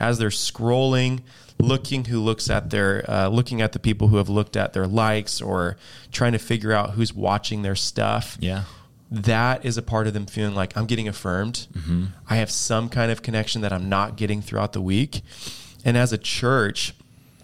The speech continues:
Speaker 1: I think the two things that we could do better for Gen Z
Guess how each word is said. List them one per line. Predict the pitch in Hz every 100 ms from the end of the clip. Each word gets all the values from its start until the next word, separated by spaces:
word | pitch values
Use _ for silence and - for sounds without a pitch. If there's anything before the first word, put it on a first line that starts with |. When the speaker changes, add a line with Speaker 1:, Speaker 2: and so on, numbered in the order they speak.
| - - - -
Speaker 1:
I | 113
think | 127
the | 110
two | - 127
things | 123 117 110
that | 107
we | 107
could | 110
do | 107
better | 95 98 98
for | 98 104
Gen | 95 98 95
Z | 90 95 92